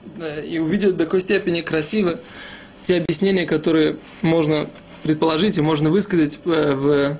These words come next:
в качестве аргументации этих вопросов. Но вкратце можно сказать так. Вопрос, что такое варка в соли? Э, когда мы растворяем соль, в этот момент происходит ли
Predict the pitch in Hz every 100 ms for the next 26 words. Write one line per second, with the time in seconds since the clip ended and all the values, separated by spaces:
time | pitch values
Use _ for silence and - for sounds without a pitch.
0 | - - 165 - 160 151 208 - - -
1 | - - - - - 180 156 160 170 170
2 | 160 175 143 143 123 139 160 - 226 240
3 | 226 202 196 196 185 185 165 - - -
4 | - 151 220 - 220 202 185 185 175 -
5 | - - 143 165 165 160 170 - - -
6 | 139 139 - - - - - - 147 143
7 | 143 147 - 165 208 214 - 190 190 175
8 | - 180 143 170 165 170 160 170 156 143
9 | - - - - 170 156 - 185 175 160
10 | 147 -